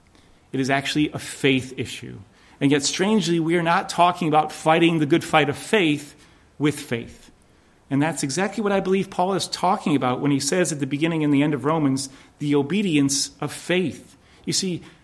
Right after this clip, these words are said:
faith in Christ has to be the way in which we be-, become obedient. It has to be the way in which we overcome our natural desires. And so what I want to do in our time together this weekend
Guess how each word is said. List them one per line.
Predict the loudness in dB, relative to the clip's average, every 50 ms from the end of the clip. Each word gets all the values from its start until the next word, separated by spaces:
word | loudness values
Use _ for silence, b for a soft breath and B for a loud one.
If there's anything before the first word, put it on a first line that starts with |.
| B B
faith | -8 -2 0 2 2 2 2 2
in | 2 2 0
Christ | -2 -2 0 2 2 4 2 2 0 -2 -6 -10 -10 -14 -18
has | -14 -10 -6 -4 -2 -2 -2 0 0
to | 0 2
be | 4 4 6 6
the | 6 6 6
way | 6 6 4
in | 4
which | 2 0 0 0
we | -2 -2
be-, | -2 -4 -10 -6
become | -4 -4 -2 0 0 0 2
obedient. | 2 2 2 0 0 0 -2 -4 -6 -8 -14 -16 -16 b b b
It | b -2
has | 0 2 2 2 2 2
to | 2 2
be | 4 4 4
the | 4 6
way | 6 4 4
in | 4
which | 2 0 0 -2
we | -2 -2
overcome | 0 0 0 0 -2 -2 -2 -2 -4 -4 -4 -4 -10 -14 -18 _ _ _
our | -6 -4 -2
natural | -2 -2 -2 -4 -6 -8 -8
desires. | -6 -4 -2 -2 -2 -2 -6 -10 -12 -14 -16 -16 -18 b b b b b b b b b b b b b b b
And | -4 -2 -2 0 0 0
so | 2 2 4
what | 4 4 4
I | 4
want | 6 4 4 4
to | 4
do | 2 4 4 6
in | 6 4
our | 4 0
time | 2 2 2 2 2
together | 2 0 0 0 0 0 -2
this | -2 -4 -4 -2
weekend | -4 -2 -2 -4 -6 -6 -6 -8 -10